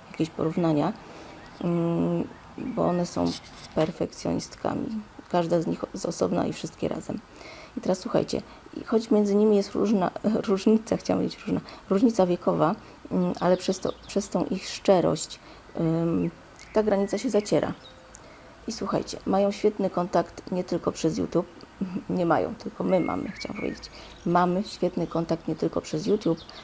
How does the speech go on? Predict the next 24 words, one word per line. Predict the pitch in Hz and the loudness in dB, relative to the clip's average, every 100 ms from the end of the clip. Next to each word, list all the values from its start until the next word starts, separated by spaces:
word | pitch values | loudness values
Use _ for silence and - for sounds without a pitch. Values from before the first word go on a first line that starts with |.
| - | -8
y, | - 165 | -2 0
mamy | 165 165 170 | 2 2 0
też | - - | -2 -6
przez | - - | -8 -2
maile | 175 165 | 0 0
prywatne. | 160 156 156 151 160 160 - - - - | 0 0 0 2 -2 -2 -6 -20 -20 -8
Mm, | 160 165 185 170 - | -2 0 2 0 -2
kilka | 185 175 202 | -4 0 0
z | - | 0
nas, | 160 - - - - - | -2 -4 -10 -18 -6 -4
kilka | 175 - | -2 -2
z | - - - - | -4 -10 -14 -2
tych | 185 | -2
dziewczyn | 170 165 - 170 170 | 2 0 0 0 2
ma | 147 135 | 2 2
dzieci, | 214 175 - 165 | 0 -4 -4 -2
więc | - - - - - - | -2 -4 -8 -14 -14 -6
też | - | -6
się | - - | -4 -4
ta | - 82 | 0 -2
jakoś | - - | -2 -6
ta | - | -6
przyjaźń, | - - 175 160 160 | -8 0 2 2 0
y, | 160 - - - - 151 160 | -8 -14 -18 -16 -4 0 0